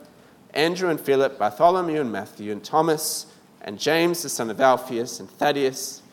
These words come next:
Simon the Zealot, and Judas Iscariot, who betrayed him." So the new names are significant because Jesus is giving his, his, uh,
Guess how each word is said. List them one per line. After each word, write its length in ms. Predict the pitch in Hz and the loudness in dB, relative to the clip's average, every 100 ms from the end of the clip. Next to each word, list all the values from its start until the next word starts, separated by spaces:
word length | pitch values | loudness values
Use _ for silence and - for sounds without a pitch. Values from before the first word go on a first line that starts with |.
| - - | -20 -12
Simon 460 | - 139 151 135 | -2 0 2 0
the 80 | 107 | -4
Zealot, 460 | - 98 95 - - | -6 -6 -8 -12 -20
and 120 | 101 | -12
Judas 360 | 113 117 113 | -8 -6 -8
Iscariot, 680 | 120 - - 95 92 90 - - - - - - - - - | -10 -12 -8 -8 -8 -12 -20 -20 -20 -18 -12 -12 -14 -20 -14
who 100 | 107 | -12
betrayed 500 | 101 - - 98 92 | -10 -12 -8 -8 -8
him." 120 | - - - | -16 -20 -6
So 140 | 202 | -2
the 100 | 180 | 0
new 180 | 180 277 | -2 -2
names 340 | 294 233 208 | -2 -4 -6
are 40 | 190 | -10
significant 920 | - 165 208 254 180 101 - - - - - - - - - | -10 -10 -10 -8 -10 -10 -16 -18 -20 -20 -20 -20 -20 -20 -12
because 320 | 165 170 160 | -4 -2 -2
Jesus 480 | - 202 240 220 175 | -2 0 0 -2 -6
is 140 | 165 | -6
giving 280 | - 160 156 | -4 -2 -2
his, 400 | 156 147 - - - - - | -6 -10 -10 -14 -18 -20 -10
his, 280 | 147 131 - | -8 -6 -4
uh, 280 | 123 120 | 0 -2